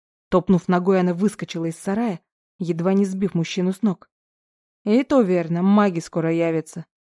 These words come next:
Им не понадобится много времени, чтобы вызнать, как сюда попасть, раз саламандры в их руках».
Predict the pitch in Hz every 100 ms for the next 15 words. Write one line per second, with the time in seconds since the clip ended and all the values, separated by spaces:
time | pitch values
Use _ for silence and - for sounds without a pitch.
0 | _ _ _ _ _ _ _ _ - 185
1 | 180 185 185 196 220 185 165 156 175 175
2 | 165 170 165 233 185 156 - 170 165 160
3 | 220 180 156 - 165 - 165 165 170 165
4 | 151 - _ _ _ _ - 185 208 -
5 | 226 226 226 175 160 165 202 202 165 -